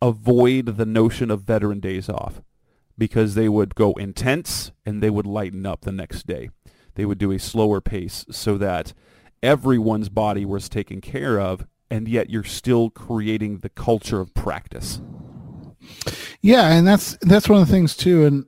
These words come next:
Speaker 2: you know, again, we'll talk about it once we're kinda talking about how important the win was, but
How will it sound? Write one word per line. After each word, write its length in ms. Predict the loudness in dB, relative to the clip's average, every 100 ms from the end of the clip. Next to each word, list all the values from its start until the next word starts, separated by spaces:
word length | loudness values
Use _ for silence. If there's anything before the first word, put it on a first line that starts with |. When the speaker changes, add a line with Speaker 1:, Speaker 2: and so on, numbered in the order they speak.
| _
Speaker 2:
you 100 | 0
know, 320 | 2 2 -2 _ _ _ _ -6
again, 340 | -2 0 0
we'll 100 | 0
talk 180 | -4 -4
about 200 | -2 -2
it 60 |
once 220 | -4 -6 -8
we're 220 | -12 -12 _ _ -18
kinda 400 | -12 -12 -12 -18 -12
talking 260 | -10 -8
about 160 | -6 -6
how 160 | -4 -4
important 380 | -4 -6 -6
the 40 | -4
win 240 | -4 -4
was, 220 | -2 -4
but 280 | 0 -2 -2